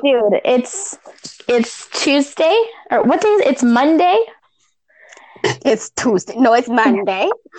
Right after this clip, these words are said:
Speaker 1: Yeah, I don't even know days anymore, okay? It's Monday, and Beltane is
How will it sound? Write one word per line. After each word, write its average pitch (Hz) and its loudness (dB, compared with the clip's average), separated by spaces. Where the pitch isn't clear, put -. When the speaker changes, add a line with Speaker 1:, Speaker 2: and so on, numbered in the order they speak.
Speaker 1:
Yeah, 285 2
I 277 2
don't 349 2
even 320 2
know 277 4
days 240 2
anymore, 226 4
okay? 247 2
It's - 0
Monday, 330 4
and 262 2
Beltane 302 0
is 247 0